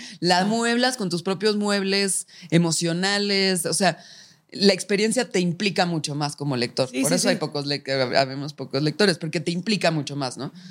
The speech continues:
Speaker 1: Pero además te permite como lector ponerle tu cosecha. O sea, tú rellenas con tus propios muebles el libro.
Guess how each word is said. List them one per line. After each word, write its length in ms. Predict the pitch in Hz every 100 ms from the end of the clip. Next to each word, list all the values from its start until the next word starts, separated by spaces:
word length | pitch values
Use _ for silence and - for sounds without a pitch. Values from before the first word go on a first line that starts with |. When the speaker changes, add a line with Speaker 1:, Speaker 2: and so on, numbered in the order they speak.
| - -
Speaker 1:
Pero 140 | 190 185
además 300 | 196 214 - _
te 100 | 196
permite 800 | 175 196 196 226 226 220 233 -
como 240 | - 170 160
lector 600 | 160 - 180 202 - -
ponerle 440 | 185 202 202 208
tu 140 | 202 208
cosecha. 380 | 214 254 - - _ _ -
O 40 |
sea, 180 | 160 180
tú 360 | 180 196 196 - _ -
rellenas 840 | 175 175 202 208 165 151 - - _
con 200 | 151 147
tus 100 | 151
propios 360 | 156 165 165 170
muebles 540 | 185 170 151 156 - _ _ -
el 120 | 143
libro. 260 | 139 -